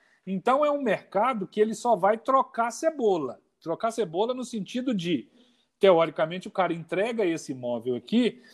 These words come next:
mas ele aluga um outro de cá. E aí cabe às imobiliárias o quê? Aumentar o portfólio, aumentar suas captações, pra, teoricamente, tentar fazer essa, essa troca, né, do camarada dentro das próprias carteiras.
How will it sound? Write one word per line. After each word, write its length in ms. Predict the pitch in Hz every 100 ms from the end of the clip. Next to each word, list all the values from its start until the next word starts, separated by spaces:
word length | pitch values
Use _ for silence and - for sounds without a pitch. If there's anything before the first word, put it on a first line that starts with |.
| _
mas 220 | 135 139 151
ele 140 | 190
aluga 420 | 190 160 208 233
um 140 | 233 160
outro 300 | 180 185 220
de 120 | 294
cá. 340 | - 139 - _ _ _ _ _ _ _ _ 147
E 120 | 180
aí 220 | 170 233
cabe 460 | 233 - 190 202 170
às 140 | 143
imobiliárias 720 | 147 147 143 135 131 135 127
o 60 | 123
quê? 320 | - 214 277 - _ _
Aumentar 640 | 135 156 175 170 147 165 214
o 100 | -
portfólio, 840 | 214 190 - 156 127 131 196 165
aumentar 540 | 139 147 139 123 160 -
suas 240 | 156 139
captações, 920 | - 127 - 117 - 131 220 208 - _ _ -
pra, 140 | 151
teoricamente, 800 | 156 175 180 202 196 160 180 190
tentar 480 | - 226 190 202 226
fazer 360 | 226 170 147
essa, 360 | 160 147 147 123 _ _ _ -
essa 260 | 139 -
troca, 680 | 156 - 170 214 254 - 156
né, 280 | 131 190 226
do 140 | 170
camarada 520 | 139 151 143 147 202 208
dentro 420 | 160 190 240 262
das 200 | 262 -
próprias 320 | 190 202 220
carteiras. 680 | 311 - 339 247 135 -